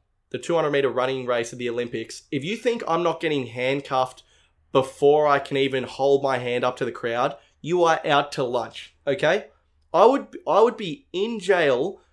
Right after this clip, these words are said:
for superhuman steroids so fucking quick purely because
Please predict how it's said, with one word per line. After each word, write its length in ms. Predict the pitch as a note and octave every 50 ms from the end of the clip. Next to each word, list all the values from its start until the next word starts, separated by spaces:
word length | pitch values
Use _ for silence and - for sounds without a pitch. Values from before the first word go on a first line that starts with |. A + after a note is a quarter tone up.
| _ _ _ _ _ _ _
for 440 | _ - - - C#3+ C#3 B2+ A#2+ A#2
superhuman 840 | - - - - - F#3+ G3+ G3 G3+ F3+ - - F3+ F3+ E3 D#3 C#3
steroids 840 | - - - - D3+ D3 C#3+ C3 A#2 A2 A2 C#3 E3+ - - - - _ _ _ _ _ _ _
so 400 | - - - - - F#3+ G#3 A#3+
fucking 420 | - - G#3+ G#3 G3+ - F3+ D3+
quick 480 | - - - E3 B2 A#2+ - - - _ _ _ _ _ _ _ _ _ _ _ _ _ _ _ _ _ _ _ _ _ _ _ _ _ _ _ _ _ _ _ _ _ _ _ _ _ _
purely 300 | - C#4+ C4+ C4 B3 G#3
because 380 | G#3 - - A3 G#3+ F#3+ -